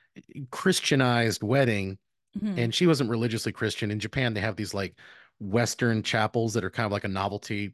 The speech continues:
Speaker 1: thing where they have, like, a
Speaker 2: Mm.
Speaker 1: faux Christian ceremony. It's more of a, it's more of, like, a fashionable thing than a, than a spiritual thing. It's kind of funny.
Speaker 2: Mm-hmm. <laughs>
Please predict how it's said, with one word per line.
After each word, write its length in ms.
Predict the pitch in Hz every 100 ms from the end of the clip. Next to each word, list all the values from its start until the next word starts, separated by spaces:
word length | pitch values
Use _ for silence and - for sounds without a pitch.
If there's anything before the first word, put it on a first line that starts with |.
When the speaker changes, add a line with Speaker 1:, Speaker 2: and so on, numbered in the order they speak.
| _
Speaker 1:
thing 360 | - 107 107
where 100 | 101
they 80 | 95
have, 140 | 302 302
like, 140 | 262
a 40 |
Speaker 2:
Mm. 20 | 196
Speaker 1:
faux 380 | 170 104 101
Christian 460 | - 101 - 101 95 _ _ -
ceremony. 480 | 110 101 101 101 101
It's 120 | -
more 100 | 139
of 80 | 123
a, 120 | 104 - - - -
it's 100 | 143
more 120 | 180 170
of, 40 |
like, 120 | 151 127
a 60 |
fashionable 640 | - 120 113 - 123 101
thing 240 | - 113 104
than 120 | 98
a, 80 | 87 -
than 100 | 95
a 40 |
spiritual 420 | - 117 113 107 95
thing. 240 | 101 95
It's 120 | 95 -
kind 180 | 113
of 60 | 101
funny. 240 | - - 233
Speaker 2:
Mm-hmm. 180 |
<laughs> 40 | 202